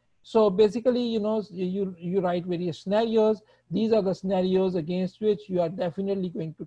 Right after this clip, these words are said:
test your project, right? And then, you know, in order to elaborate these scenarios a little bit more or use cases a little bit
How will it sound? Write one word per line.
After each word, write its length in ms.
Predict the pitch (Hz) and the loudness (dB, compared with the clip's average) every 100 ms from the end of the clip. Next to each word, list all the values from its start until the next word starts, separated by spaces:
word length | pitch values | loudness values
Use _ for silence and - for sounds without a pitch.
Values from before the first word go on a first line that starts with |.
| - | -4
test 300 | 254 233 - | -2 -2 -6
your 340 | 180 160 156 151 - | -6 -4 -4 -8 -10
project, 320 | 143 - _ _ _ _ _ _ _ _ - | -10 -10 _ _ _ _ _ _ _ _ -2
right? 200 | 254 262 _ _ _ _ _ - | -2 -4 _ _ _ _ _ -4
And 260 | 233 233 | -2 6
then, 240 | 294 269 247 | 6 6 2
you 100 | 226 | 0
know, 200 | 220 233 | 0 0
in 100 | 214 | 4
order 320 | 202 220 202 | 6 4 2
to 80 | 220 | 0
elaborate 540 | 185 185 175 214 180 | 2 2 2 0 0
these 180 | 190 170 | -4 -4
scenarios 480 | 180 170 170 180 185 | -2 -2 0 -2 -4
a 40 | |
little 180 | 165 160 | -6 -6
bit 180 | 160 - | -8 -8
more 340 | 196 233 247 247 | -2 2 2 2
or 140 | 202 | -2
use 240 | 170 175 | -4 -8
cases 360 | - 170 - 185 | -8 -10 -8 -10
a 40 | |
little 160 | 165 156 | -10 -10
bit 160 | 160 | -12